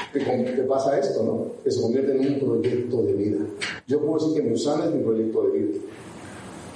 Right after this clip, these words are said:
O sea, yo, yo no le voy haciendo otra cosa que no sea Usana. No le voy haciendo otra cosa que compartiendo con las personas, dando presentaciones,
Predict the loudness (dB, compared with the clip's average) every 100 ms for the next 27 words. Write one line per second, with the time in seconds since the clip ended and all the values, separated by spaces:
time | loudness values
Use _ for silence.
0 | -16 -14 -14 -14 -14 -14 -12 -4 0 2
1 | 2 2 2 2 2 2 2 0 2 0
2 | 0 2 2 2 2 2 2 -2 -2 0
3 | 2 2 2 2 0 2 0 0 0 2
4 | 0 0 0 2 2 0 0 0 0 2
5 | 2 2 2 2 2 2 0 0 0 0
6 | 0 2 2 2 2 2 0 -2